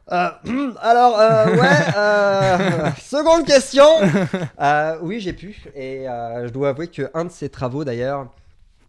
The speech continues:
m'a permis de, de me rapprocher d'une personne qui, euh, ne m'appréciait pas vraiment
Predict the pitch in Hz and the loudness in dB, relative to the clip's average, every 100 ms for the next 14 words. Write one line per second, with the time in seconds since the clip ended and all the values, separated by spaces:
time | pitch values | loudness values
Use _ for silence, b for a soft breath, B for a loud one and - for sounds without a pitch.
0 | _ - - 113 - 123 147 123 110 113 | _ -20 -18 -16 -10 -10 -10 -10 -10 -10
1 | 110 117 120 131 156 147 123 123 147 156 | -10 -12 -12 -12 -16 -14 -16 -14 -14 -14
2 | 147 - - 131 131 135 - 113 110 110 | -16 -20 -16 -14 -14 -16 -16 -14 -12 -12
3 | 110 107 113 - 123 - - 240 226 180 | -12 -10 -12 -14 -18 -16 -10 -6 -6 -6
4 | 185 196 196 180 | -8 -10 -10 -14